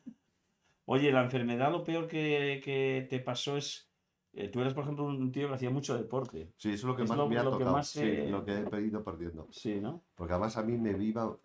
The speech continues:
Speaker 2: fantástico ir a correr,
Speaker 1: Por eso.
Speaker 2: subir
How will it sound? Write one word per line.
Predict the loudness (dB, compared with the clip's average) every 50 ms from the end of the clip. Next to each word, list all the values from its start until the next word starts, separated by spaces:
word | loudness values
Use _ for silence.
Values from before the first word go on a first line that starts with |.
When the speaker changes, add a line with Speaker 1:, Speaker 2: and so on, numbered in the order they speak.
| -16 -14 -10
Speaker 2:
fantástico | -6 -4 -4 -4 -4 -4 -4 -6 -6 -8 -12 -8 -6 -4
ir | -4 -2
a | -4 -4
correr, | -4 -8 -10 -10 -8 -8 -6 -6 -4 -4 -4 -2 -2 -2
Speaker 1:
Por | -2 0 0
eso. | 0 -2 -2 -4 -4 -6
Speaker 2:
subir | -6 -4 -4 -2 -2 -2 -2 -2 -2 -4 -4 -4 -6 -8